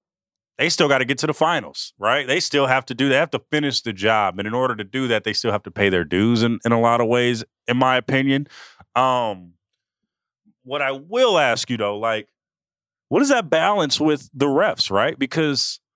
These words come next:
yeah, man, you could say the refs got me messed up, da, da, da, da, da, yeah, yeah, yeah, yeah. I mean, uh,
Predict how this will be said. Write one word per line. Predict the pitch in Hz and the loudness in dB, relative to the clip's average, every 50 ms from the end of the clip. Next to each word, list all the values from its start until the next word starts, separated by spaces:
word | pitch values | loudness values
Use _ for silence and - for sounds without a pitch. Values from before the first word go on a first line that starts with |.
| _ _ _ - | _ _ _ -6
yeah, | 214 185 190 180 | -2 2 2 2
man, | 156 135 135 139 143 139 139 | 2 2 2 2 2 2 2
you | 143 147 | 0 0
could | 147 147 127 | 0 0 0
say | - 143 139 139 | 2 2 2 2
the | 131 127 | 2 2
refs | 117 117 120 120 110 - | 2 2 2 0 0 0
got | 117 113 113 113 | 0 0 0 0
me | 110 113 107 | -2 -2 -2
messed | 101 104 104 - - - | 0 0 0 0 0 0
up, | 107 104 95 | 0 0 0
da, | 95 98 98 | 0 0 0
da, | 101 98 | 0 0
da, | 98 98 98 | 0 0 0
da, | 98 95 | 0 0
da, | 87 87 87 87 | -2 -2 -2 -2
yeah, | 87 87 87 87 | -2 -4 -4 -4
yeah, | 90 90 90 87 | -4 -4 -4 -4
yeah, | 85 80 78 76 76 73 73 69 69 - _ - | -4 -6 -6 -8 -8 -10 -12 -14 -16 -20 _ -10
yeah. | 98 | -10
I | 90 87 | -8 -4
mean, | 92 98 95 | -2 0 2
uh, | 95 95 | 2 0